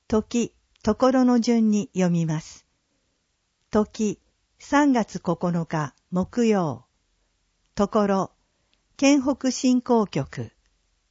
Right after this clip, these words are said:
佐世保市小畑町。三月二十二日水曜。諫早市役所高城会館。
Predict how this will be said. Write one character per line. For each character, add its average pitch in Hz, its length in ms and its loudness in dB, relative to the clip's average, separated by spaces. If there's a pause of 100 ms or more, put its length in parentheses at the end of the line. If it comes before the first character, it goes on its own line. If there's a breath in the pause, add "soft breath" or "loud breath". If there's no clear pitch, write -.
佐 233 280 -2
世 269 120 4
保 262 140 0
市 175 200 -8
小 - 160 -6
畑 220 380 -2
町。 131 340 -8 (1040)
三 285 340 2
月 208 280 0
二 240 200 4
十 202 220 0
二 165 200 -2
日 165 500 -6
水 233 420 0
曜。 160 360 -2 (880)
諫 269 260 -2
早 254 240 2
市 - 180 -4
役 240 220 0
所 - 300 -6 (120)
高 247 280 -2
城 247 260 0
会 214 260 -2
館。 123 320 -10